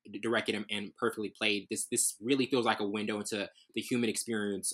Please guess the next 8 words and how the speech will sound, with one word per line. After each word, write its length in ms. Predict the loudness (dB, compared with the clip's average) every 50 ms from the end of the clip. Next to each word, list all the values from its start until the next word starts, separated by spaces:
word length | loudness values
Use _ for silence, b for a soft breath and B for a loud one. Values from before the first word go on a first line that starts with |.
| -2
uh, 100 | -2 -4 -2 -2
from, 140 | -4 -4
from 140 | -2 -4 -4
some 180 | -4 -6 -6 -6
truly 360 | -6 -6 -2 -2 0 0 2
enlightening 340 | 2 4 2 2 2 -2 -8 -8
perspectives. 640 | -6 -6 -4 0 0 0 2 2 0 0 0 -2 -4 -2
Um, 200 | -2 -2 -2 -2